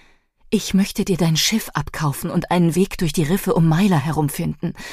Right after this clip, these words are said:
Außerdem möchte ich eine Möglichkeit finden, wie wir zusammenleben können. Das hier wollte ich nicht."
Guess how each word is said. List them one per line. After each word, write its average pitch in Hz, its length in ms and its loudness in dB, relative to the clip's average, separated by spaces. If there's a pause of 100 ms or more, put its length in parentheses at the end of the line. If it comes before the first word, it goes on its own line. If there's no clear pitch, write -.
(760)
Außerdem 190 380 4
möchte 185 280 4
ich - 180 -4
eine 170 140 4
Möglichkeit 165 600 0
finden, 170 340 -2
wie 170 120 0
wir 160 120 0
zusammenleben 165 760 2
können. 165 360 -6 (600)
Das - 280 4
hier 180 340 0 (720)
wollte 214 360 2
ich - 260 -4
nicht." 151 360 -4